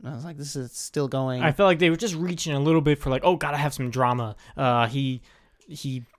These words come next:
Speaker 2: backstabs her and,
Speaker 1: It,
Speaker 2: you know,
Speaker 1: it did
Speaker 2: meh.
Speaker 1: kinda feel like it wasn't, that wasn't happening from the beginning.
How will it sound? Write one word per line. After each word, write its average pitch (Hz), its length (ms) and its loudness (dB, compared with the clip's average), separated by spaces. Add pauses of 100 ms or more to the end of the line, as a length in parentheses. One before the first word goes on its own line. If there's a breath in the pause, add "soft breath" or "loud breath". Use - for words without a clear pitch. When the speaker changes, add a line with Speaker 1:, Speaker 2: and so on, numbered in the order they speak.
(260)
Speaker 2:
backstabs 135 560 -2
her 131 180 2
and, 120 220 -2
Speaker 1:
It, 117 120 -2
Speaker 2:
you 143 60 -4
know, 117 100 0
Speaker 1:
it 247 180 4
did 294 160 2
Speaker 2:
meh. 139 40 -2
Speaker 1:
kinda 220 220 2
feel 214 240 2
like 185 220 4
it 170 100 -2
wasn't, 185 360 2 (340)
that 175 240 2
wasn't 175 360 2
happening 165 380 -2
from 113 220 -4
the 107 60 -2
beginning. 107 540 -8